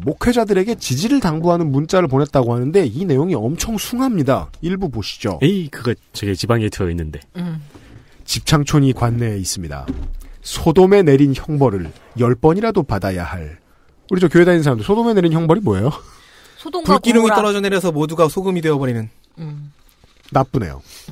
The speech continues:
Speaker 2: 아직까지 있대요.
Speaker 3: 음.
Speaker 1: 심지어 각양의 피부 색깔을 가진 외국인 노동자도 출몰하는
Speaker 4: 에?
Speaker 1: 직업 여성.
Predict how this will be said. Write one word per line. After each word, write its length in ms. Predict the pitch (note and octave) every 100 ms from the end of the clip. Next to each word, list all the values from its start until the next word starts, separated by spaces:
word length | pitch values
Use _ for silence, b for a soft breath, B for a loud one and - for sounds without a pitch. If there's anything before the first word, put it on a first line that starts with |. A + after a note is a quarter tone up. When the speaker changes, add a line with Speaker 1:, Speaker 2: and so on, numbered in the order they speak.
| B
Speaker 2:
아직까지 320 | A#2+ C#3+ D3+ B2
있대요. 300 | - G2 G#2+ -
Speaker 3:
음. 160 | D3+ D3+ - _
Speaker 1:
심지어 440 | - A3+ A3+ B3 A#3
각양의 500 | - C#3+ E3+ A3+ G#3+ - - F#3+ F3+
피부 300 | - A#3 A#3
색깔을 400 | A3+ - G#3 G3
가진 340 | F#3 E3 E3+ A2+
외국인 460 | A#2 C3 G3 B3 A3+
노동자도 480 | F3 F3+ F3 D#3+ D3
출몰하는 680 | - G3+ E3 A2+ G#2 D#2 C2+ - - _ _ _ _ -
Speaker 4:
에? 180 | E3+ A4 C5+ _ _ _ -
Speaker 1:
직업 480 | - D3+ F#3+ E3+
여성. 320 | C#3 G2 -